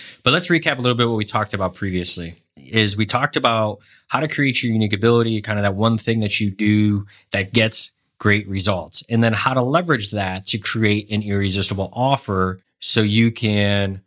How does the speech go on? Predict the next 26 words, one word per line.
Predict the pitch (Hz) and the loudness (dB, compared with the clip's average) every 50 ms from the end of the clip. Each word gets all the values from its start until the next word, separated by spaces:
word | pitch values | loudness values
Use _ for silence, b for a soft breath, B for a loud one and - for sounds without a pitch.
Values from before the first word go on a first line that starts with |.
| _ _ | _ _
put | - 127 113 | -4 -2 0
that | 117 110 | 0 0
in | 101 | 0
front | 92 - 104 | 0 0 0
of | 104 | 0
the | 101 98 | 2 0
right | 98 95 90 | 0 0 0
people. | - 107 101 98 95 87 82 | 0 -2 -2 -2 -4 -6 -6
Now, | 85 95 98 98 | -4 -4 -4 -2
what | 101 101 | -2 -2
I | 101 98 | -4 -4
talked | - - - 170 190 185 - 127 | -6 -4 -2 -2 -2 -2 -2 0
about | 110 101 101 101 95 98 | 0 0 0 0 -2 -2
was | 98 101 98 98 98 98 95 - - - | -2 0 0 0 0 -2 -4 -6 -8 -6
without | 127 104 - - - 135 147 170 156 156 | -6 -6 -6 -4 -2 0 0 0 0 0
that | 151 143 139 | -2 0 0
irresistible | 135 135 131 127 120 113 117 110 - - 104 104 107 | 0 -2 -2 -2 -2 -2 -2 -4 -4 -4 -4 -2 -2
offer, | 110 127 139 123 - - 110 98 98 101 - | 0 0 0 -2 -2 -2 -4 -2 -4 -4 -4
all | 113 120 131 143 147 | -4 -2 -2 0 -2
the | 147 | -2
technology | - - 127 120 - 113 113 113 113 110 104 - 107 104 101 101 98 | -2 -2 -4 -2 -2 0 0 0 0 0 0 0 0 0 0 0 2
supporting | - - - - - - 98 - - 156 160 135 110 104 | 2 2 0 0 -2 -2 -4 -2 -2 0 2 2 0 0
it | 98 101 - | -2 -2 0
doesn't | - 107 98 95 95 90 90 | 0 0 0 0 -2 -4 -4
matter, | 95 95 90 85 80 76 65 | -4 -4 -4 -4 -6 -10 -12
right? | 69 71 78 82 90 104 104 | -12 -10 -8 -6 -6 -6 -6